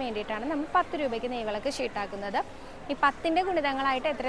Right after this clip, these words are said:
രൂപയ്ക്ക് വേണമെങ്കിലും നമുക്ക് നെയ്വിളക്ക് ഷീട്ടാക്കാം. എന്നാൽ ആയിരം രൂപയുടെ നെയ്വിളക്ക് ഷീട്ടാക്കുമ്പോൾ ഒരാൾക്കും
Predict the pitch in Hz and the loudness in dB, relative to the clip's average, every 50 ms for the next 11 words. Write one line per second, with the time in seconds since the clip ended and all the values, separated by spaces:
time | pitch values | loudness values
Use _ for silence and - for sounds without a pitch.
0 | 262 269 262 240 247 240 - 269 269 254 226 220 220 214 233 277 294 269 247 233 | 4 4 4 2 2 0 2 0 0 2 0 -2 -2 -2 -2 -2 -2 -2 -2 -2
1 | 240 240 233 220 208 202 208 196 285 - - 240 - 202 196 196 220 247 285 254 | -2 -2 -2 -2 -2 -2 -4 -4 -4 -4 -4 -4 -2 -4 -4 -4 -4 -4 -4 -4
2 | 220 233 262 285 254 240 233 233 254 277 330 381 381 381 349 277 277 262 269 269 | -2 0 0 2 2 4 4 4 4 2 2 2 2 2 2 2 0 0 0 -2
3 | 269 254 233 226 220 226 - 294 - 285 262 - 220 208 202 - 214 214 247 269 | -2 -2 -2 -2 -2 -2 -2 -2 -2 -2 -4 -4 -4 -6 -4 -6 -6 -2 -2 -2
4 | - 226 214 214 226 269 269 233 208 196 190 - - 392 | 0 0 0 0 2 4 4 4 2 0 -2 -2 -2 -2